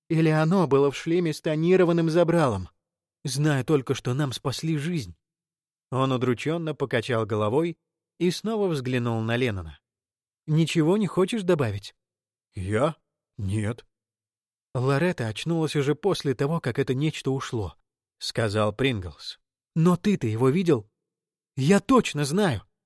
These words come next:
Просто признай, что видел эту непонятную фиговину». «Я чуть ласты не склеил,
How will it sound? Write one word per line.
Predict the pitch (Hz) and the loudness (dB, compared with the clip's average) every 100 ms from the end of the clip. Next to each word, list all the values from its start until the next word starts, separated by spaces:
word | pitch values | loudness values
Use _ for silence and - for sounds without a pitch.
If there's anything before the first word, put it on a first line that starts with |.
| _ _ | _ _
Просто | - 175 147 165 | 4 6 6 2
признай, | 156 175 151 190 151 | 0 0 2 2 2
что | - | 2
видел | 165 175 175 151 | 2 2 4 4
эту | 143 | 4
непонятную | 160 156 175 180 - 151 | -2 0 2 2 0 -2
фиговину». | 131 180 190 170 117 98 _ _ _ _ _ _ _ _ | 0 6 6 6 0 -8 _ _ _ _ _ _ _ _
«Я | 98 117 143 | -2 2 2
чуть | 156 - | 2 2
ласты | 165 156 - | 4 4 0
не | 120 | -4
склеил, | 117 - 135 113 87 | -4 -2 -2 -2 -4